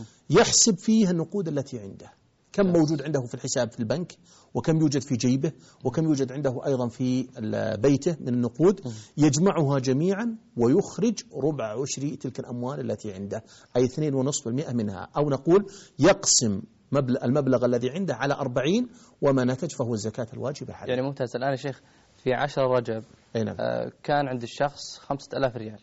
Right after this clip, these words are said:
Speaker 1: نعم.
Speaker 2: بلغ ال-، النصاب. آه، عشرة رجب من العام المقبل صار عنده الآن مثلًا نفترض عشرين ألف ريال، فإنه
Speaker 1: عشرين.
Speaker 2: يزكي العشرين.
Speaker 1: نقول زكي العشرين ألف
Speaker 2: ممتاز.
Speaker 1: ريال. صحيح أن بعضها، بعض هذه العشرين
Speaker 2: مم.
Speaker 1: لم يحل عليه الحول.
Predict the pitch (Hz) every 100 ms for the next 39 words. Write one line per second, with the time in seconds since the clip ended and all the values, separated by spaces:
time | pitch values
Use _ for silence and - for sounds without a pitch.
0 | - 117 85 - - 131 120 113 113 -
1 | - 123 110 117 - _ _ _ _ _
2 | _ - 131 120 147 190 185 170 - 87
3 | 143 160 156 135 131 - 139 139 135 185
4 | 175 165 160 143 160 156 _ - 165 185
5 | 180 180 160 170 170 165 170 175 160 170
6 | - 160 147 139 185 170 156 - 123 113
7 | 127 180 180 208 - 151 143 131 107 -
8 | 147 202 165 208 - 139 - 123 101 98
9 | 107 107 - - - - 147 214 156 151
10 | 135 196 147 117 131 - - 160 147 123
11 | 147 131 127 - 151 190 117 110 - -
12 | 165 226 214 160 120 127 107 101 - 95
13 | -